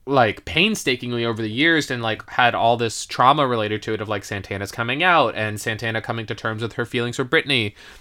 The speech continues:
And to sing this song as, like, an ending to it is so sad and so brutal.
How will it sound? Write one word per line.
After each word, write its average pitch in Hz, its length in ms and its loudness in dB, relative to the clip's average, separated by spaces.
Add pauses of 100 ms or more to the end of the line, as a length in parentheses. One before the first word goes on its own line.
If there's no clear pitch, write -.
(120)
And 131 160 0
to 120 80 -6
sing 127 240 0
this 120 140 -2
song 117 680 2 (1500)
as, 123 180 6
like, 123 160 0
an 107 120 0
ending 131 420 2
to 104 240 0
it 98 100 -2
is 98 100 -4
so 160 460 2
sad 85 480 -4
and 101 160 -8
so 151 300 2
brutal. 95 540 -4